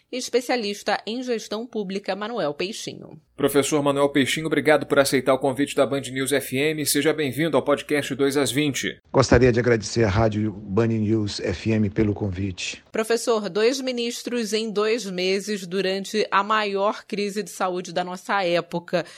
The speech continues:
Speaker 1: Como essas constantes mudanças interferem na gestão pública? Quais são as dificuldades que um novo gestor encontra ao ingressar em uma pasta no meio de um furacão?
Speaker 3: É, realmente,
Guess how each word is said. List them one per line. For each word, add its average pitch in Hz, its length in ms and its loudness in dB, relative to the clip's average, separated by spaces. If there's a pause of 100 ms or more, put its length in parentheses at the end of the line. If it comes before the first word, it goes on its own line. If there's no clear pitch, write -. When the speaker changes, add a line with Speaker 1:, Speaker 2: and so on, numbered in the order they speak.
(200)
Speaker 1:
Como 285 480 4
essas 233 340 0
constantes 254 840 -4
mudanças 202 600 -4
interferem 202 600 -4
na 185 120 -4
gestão 185 380 -6
pública? 165 560 -6 (260)
Quais 226 180 -2
são 240 120 -6
as 247 100 0
dificuldades 208 720 -2
que 226 80 -8
um 247 120 -4
novo 247 320 0
gestor 196 440 -4
encontra 196 500 -2 (320)
ao 226 160 2
ingressar 277 640 0
em 180 100 -6
uma 190 200 -6
pasta 180 520 -2
no 214 140 -8
meio 202 300 -6
de 202 80 -8
um 202 100 -6
furacão? - 580 -4 (540)
Speaker 3:
É, 135 140 8
realmente, 156 1120 4